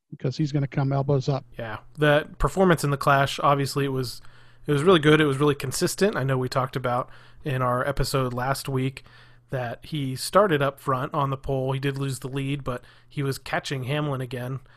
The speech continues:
Speaker 2: um, in the couple of times that, that he needed to. Obviously, cir-, cycled back all the way back through the lead at the end, kinda got crashed out in that <laughs> last chicane, so had a chance at winning.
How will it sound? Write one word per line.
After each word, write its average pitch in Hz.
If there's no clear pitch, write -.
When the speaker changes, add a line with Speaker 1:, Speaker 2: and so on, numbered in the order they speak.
Speaker 2:
um, 117
in 139
the 131
couple 139
of 131
times 127
that, 131
that 135
he 139
needed 139
to. 127
Obviously, 127
cir-, 131
cycled 135
back 123
all 131
the 127
way 127
back 123
through 131
the 123
lead 127
at 120
the 127
end, 127
kinda 123
got 120
crashed -
out 131
in 135
that 131
<laughs> -
last 135
chicane, 151
so 139
had 156
a 143
chance 175
at 139
winning. 147